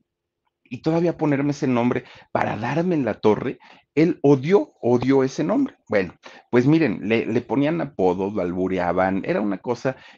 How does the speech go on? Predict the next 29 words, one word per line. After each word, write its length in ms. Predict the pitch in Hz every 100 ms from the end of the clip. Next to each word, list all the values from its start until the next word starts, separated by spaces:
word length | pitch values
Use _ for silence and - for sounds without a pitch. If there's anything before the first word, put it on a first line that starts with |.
| _
que 240 | 120 117 127
él, 80 |
además 360 | 127 110 95 101
de 100 | 107
todo, 420 | - 104 107 110
pues 160 | - 95
no, 360 | 101 104 117 123
no 280 | 139 143 160
sabía 580 | - 139 131 175 131 -
cómo 400 | 117 117 123 123
contrarrestar 920 | 104 87 87 90 82 - 95 95 - - - _ -
esta 320 | 104 - 104
forma 480 | - 110 110 107 95
de 80 |
los 200 | 85 85
chamacos 520 | - 85 87 - 98 -
que 100 | 90
lo 120 | 85
maltrataban 720 | 78 82 98 - 95 90 107 - - -
y 100 | 95
simplemente 640 | 117 110 110 107 95 92
se 120 | 98 85
sentaba 520 | 90 80 78 82 85
a 180 | - 101
llorar. 400 | 113 139 127 - _
Bueno, 400 | 139 92 78 - _ - - -
pues 160 | - 147
resulta 460 | 165 - 220 214
que 340 | 202 - 82